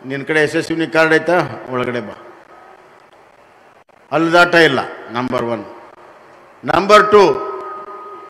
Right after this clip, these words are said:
ಒಂದು ಕಾರ್ಡ್ಗೆ ಕುಟುಂಬದ ಎಲ್ಲ ಸದಸ್ಯರಿಗೂ ಅನುಕೂಲ ಆಗ್ತದೆ.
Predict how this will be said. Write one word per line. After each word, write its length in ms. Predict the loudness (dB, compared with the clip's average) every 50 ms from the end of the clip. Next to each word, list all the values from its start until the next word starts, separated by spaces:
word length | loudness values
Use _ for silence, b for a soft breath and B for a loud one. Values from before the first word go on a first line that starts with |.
| -20 -10 -2
ಒಂದು 400 | 0 2 2 2 2 2 4 6 6 6 4 2 -2 -8 -12 -6 2
ಕಾರ್ಡ್ಗೆ 500 | 4 6 8 8 8 6 6 6 4 4 2 -2 -6 -8 -10 -12 -14 -16 -18 -18 -18 -20 -20 -20 -20 -20 -16 -10
ಕುಟುಂಬದ 420 | -10 -2 -2 -2 0 0 0 2 4
ಎಲ್ಲ 380 | 4 6 6 6 6 4 4
ಸದಸ್ಯರಿಗೂ 640 | 4 2 0 -2 0 -2 -2 -2 -2 -4 -2 -2 -2
ಅನುಕೂಲ 300 | -2 -2 -4 -4 -2 0
ಆಗ್ತದೆ. 420 | 0 0 0 -4 -10 -16 -16 -18